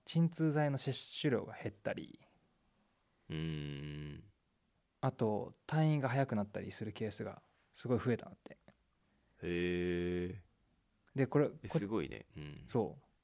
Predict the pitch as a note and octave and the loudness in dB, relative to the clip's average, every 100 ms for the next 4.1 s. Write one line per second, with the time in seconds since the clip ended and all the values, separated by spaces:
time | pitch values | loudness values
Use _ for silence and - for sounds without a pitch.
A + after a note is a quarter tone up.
0 | _ _ - F#3+ D#3 E3+ F3+ F#3+ F3 G#2+ | _ _ 4 6 8 6 6 6 6 4
1 | G#2+ F2+ - - _ _ _ _ - G2 | 0 -4 -6 -16 _ _ _ _ -16 -8
2 | E2 - - _ B2 A#2+ A#2 A2 G#2+ - | -8 -8 -14 _ 0 2 4 2 2 8
3 | G#3+ F3+ A2+ G#2+ G#2+ G#2 - - - - | 10 12 8 4 -2 -10 -12 -20 -18 -18